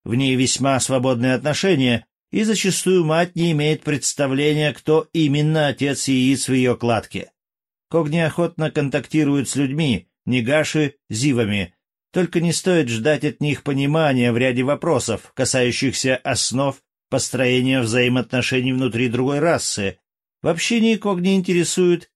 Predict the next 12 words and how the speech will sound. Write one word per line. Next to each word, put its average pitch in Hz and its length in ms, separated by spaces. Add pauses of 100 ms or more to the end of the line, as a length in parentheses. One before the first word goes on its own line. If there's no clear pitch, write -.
исключительно 156 760
выгода 151 420
для 139 200
собственной 131 640
стаи. 90 540 (540)
Отличительной 180 720
чертой 170 420
когни 135 440
является 139 520
пренебрежение 131 800
к 110 40
жизни, 156 500